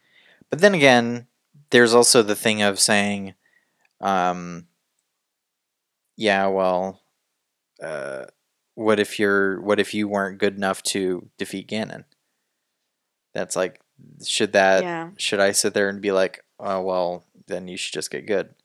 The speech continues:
Speaker 1: 'cause I
Speaker 2: True.
Speaker 1: did it"?
Speaker 2: Yeah.
Speaker 1: Am I gonna be that guy? Probably I'm gonna be that guy. But it just pisses me off because, you know, but anyway.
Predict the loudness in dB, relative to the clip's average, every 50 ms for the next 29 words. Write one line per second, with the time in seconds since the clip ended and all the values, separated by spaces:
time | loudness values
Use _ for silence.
0 | _ _ _ _ _ _ _ _ _ _ _ _ _ -10 -6 -2 0 0 0 0
1 | -2 -6 -6 -6 -10 -10 _ _ _ _ _ -12 -12 -12 -10 -8 -6 -4 0 2
2 | 4 4 4 2 2 2 4 6 6 6 6 6 6 6 6 6 6 2 -4 -8
3 | _ -10 0 4 6 8 8 8 6 4 2 2 2 2 0 -2 -2 0 2 2
4 | 4 4 4 2 2 -2 -2 -4 -6 -10 _ _ _ _ _ _ 8 8 10 10
5 | 8 8 4 4 4 4 4 4 4 2 -2 -2 -2 0 2 2 2 2 0 -4
6 | -10 -18 -20 _ -12 -12 -8 -4 -4 -2 -2 -2 -4 -6 -12 _ -16 -14 -14 -12
7 | -14 -16 _ _ _ _ _ -14 -12 -12 -10 -12 -12 -12 -12 -14